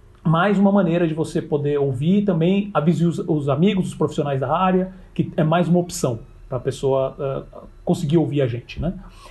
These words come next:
E sempre, quando entrar nas plataformas, sempre procure por Animação, A N M A S O M, tá? E sempre direto pelo nosso site também, animaçãopod ponto com ponto B R, A, A N I M A S O M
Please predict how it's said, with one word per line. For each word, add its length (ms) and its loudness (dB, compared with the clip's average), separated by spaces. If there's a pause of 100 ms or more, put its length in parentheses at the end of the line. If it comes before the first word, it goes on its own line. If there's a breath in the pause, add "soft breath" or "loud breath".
(160 loud breath)
E 480 0 (360)
sempre, 480 2
quando 240 4
entrar 160 0
nas 100 -2
plataformas, 400 0
sempre 180 0
procure 300 2
por 160 0
Animação, 600 0 (300)
A 300 -2
N 580 -4
M 300 0
A 280 0 (120)
S 340 0
O 120 0
M, 340 -2 (260)
tá? 200 -12 (340 loud breath)
E 140 4
sempre 500 0
direto 380 2
pelo 120 4
nosso 240 -2
site 240 -2
também, 380 0
animaçãopod 960 -2
ponto 320 0
com 260 2
ponto 260 0
B 80 -2
R, 400 -2 (460 loud breath)
A, 380 -2 (240)
A 360 0
N 380 2
I 260 0
M 320 -2
A 320 0
S 400 0
O 120 2
M 360 2